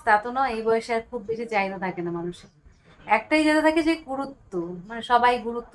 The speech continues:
দেবে, কেয়ার করবে, এই চাহিদাটা দেখবে বয়স হলে হয়। তাই মায়েরকে, মাকে আমি এসে কি খাওয়ালাম, কি মায়ের, মাকে কি গিফট দিলাম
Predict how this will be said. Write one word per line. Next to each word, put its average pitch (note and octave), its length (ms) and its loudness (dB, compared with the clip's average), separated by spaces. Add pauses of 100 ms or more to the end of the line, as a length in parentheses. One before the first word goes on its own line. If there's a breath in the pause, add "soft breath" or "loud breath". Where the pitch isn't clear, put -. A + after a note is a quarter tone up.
দেবে, A3 280 0 (180)
কেয়ার A3 240 0
করবে, G#3 420 -6 (640)
এই C4 140 -4
চাহিদাটা C#4+ 340 2
দেখবে C#4+ 220 -4
বয়স A3 380 2
হলে G#3+ 160 -4
হয়। F3+ 260 -4
তাই A3 140 -4
মায়েরকে, A3+ 440 0
মাকে A3+ 320 -2
আমি C4+ 160 -4
এসে C#4 180 -6
কি D4 200 -10
খাওয়ালাম, A3+ 560 4 (920)
কি C4 140 -14 (120)
মায়ের, B3+ 380 4 (200)
মাকে A3+ 180 4
কি C4 140 -14
গিফট B3 360 -8 (120)
দিলাম A#3+ 280 2